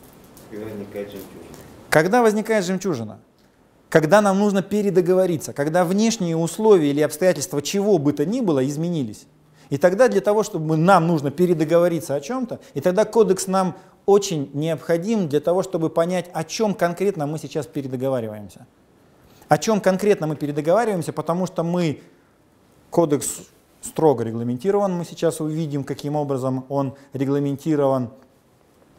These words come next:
Speaker 2: в смысле структурирован. И мы понимаем, что если мы о чем-то передоговариваемся, то тогда какую-то из прошлых договоренностей нам надо поменять. И тогда мы поднимаем какой-то из документов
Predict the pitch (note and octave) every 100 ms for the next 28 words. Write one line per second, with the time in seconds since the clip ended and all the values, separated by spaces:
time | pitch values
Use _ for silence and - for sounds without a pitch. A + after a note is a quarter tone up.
0 | - - C#3 C#3+ C#3+ - C#3+ - D3 D3
1 | C#3+ B2+ A#2+ G#2+ - _ _ _ _ _
2 | _ C#3 E3+ E3+ E3+ F3 E3+ D3+ - -
3 | D#3+ D#3 D#3 D3+ D#3 E3 D#3+ D#3+ D#3+ D3
4 | D3+ C#3 C3+ D3+ G3+ G#3+ F3+ E3 E3 E3
5 | F#3 F#3 F#3+ G#3 F#3 F3+ F3 - F#3+ E3+
6 | C#3 B2 C3+ E3 G3+ G#3+ F3+ D#3 D#3+ D3+
7 | C#3 B2+ A#2+ A2 F#2+ - _ _ _ _
8 | _ _ _ _ _ - C3 F3+ F3+ F3+
9 | F#3+ F#3 E3 D#3 - D#3 C#3 B2 C3+ F#3+
10 | A#3 B3+ A3+